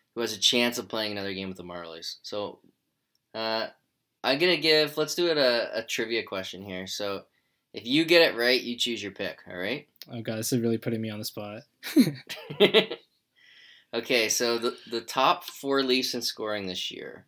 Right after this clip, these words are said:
Speaker 1: were, were the big four. So, Marner, Matthews, Tavares, Nylander. Who's fifth?
Speaker 2: I feel like all my credibility is about to go out the window.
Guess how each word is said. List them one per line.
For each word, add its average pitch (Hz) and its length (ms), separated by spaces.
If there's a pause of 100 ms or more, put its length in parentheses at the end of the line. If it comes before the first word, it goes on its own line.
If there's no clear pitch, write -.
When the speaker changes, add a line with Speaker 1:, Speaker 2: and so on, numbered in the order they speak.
(160)
Speaker 1:
were, 101 260 (600)
were 107 100
the 104 80
big 107 200
four. 82 340
So, 82 380 (560)
Marner, 123 560
Matthews, 107 600
Tavares, 95 580
Nylander. 87 500 (920)
Who's 160 240
fifth? - 340 (200)
Speaker 2:
I 131 40
feel 147 140
like 147 160
all 131 180
my 131 140
credibility 120 600
is 120 120
about 117 220
to 127 80
go 113 180
out 113 100
the 117 100
window. 113 440